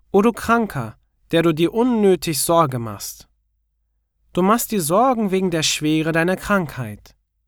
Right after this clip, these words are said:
Diese Sorge verschlimmert noch deine Krankheit. Wenn du also in deiner Krankheit nach Erleichterung suchst, bemühe dich, dir keine Sorgen zu machen. Denke also an den Gewinn und den Lohn deiner Krankheit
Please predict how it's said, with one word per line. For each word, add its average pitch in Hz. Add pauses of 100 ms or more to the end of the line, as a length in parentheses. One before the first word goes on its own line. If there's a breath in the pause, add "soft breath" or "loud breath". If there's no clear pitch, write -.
(1000)
Diese 185
Sorge 180
verschlimmert 240
noch 135
deine 139
Krankheit. 196 (1700)
Wenn 190
du 220
also 214
in 202
deiner 190
Krankheit 180
nach 147
Erleichterung 143
suchst, 170 (500)
bemühe 190
dich, 208
dir 143
keine 165
Sorgen 127
zu -
machen. 113 (1200)
Denke 208
also 190
an 180
den 175
Gewinn 156
und 175
den 160
Lohn 170
deiner 180
Krankheit 196